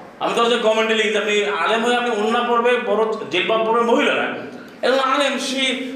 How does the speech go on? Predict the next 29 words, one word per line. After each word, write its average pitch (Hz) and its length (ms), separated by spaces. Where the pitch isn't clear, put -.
মাথা 233 380
কাপড় 233 300
দিয়ে, 233 180
তারপরে 220 360
সে 208 160
এই 170 440
উপরে 165 500
আবা 170 140
কাপড় 175 260
দিয়ে, 156 120
যেটা, 175 120
যেটা 175 300
বোরকাটা 220 440
পরে 226 240
মহিলারা, 220 460
মানে 131 140
বোরকা 156 220
বলতে 180 180
জিলবাব 170 340
বড় 196 260
কাপড়, - 240
সেটা 226 200
সে 233 180
পরে 185 440
দিচ্ছে। 127 320
এটা 139 120
কী 147 160
ধরনের 190 220
পোশাক? - 240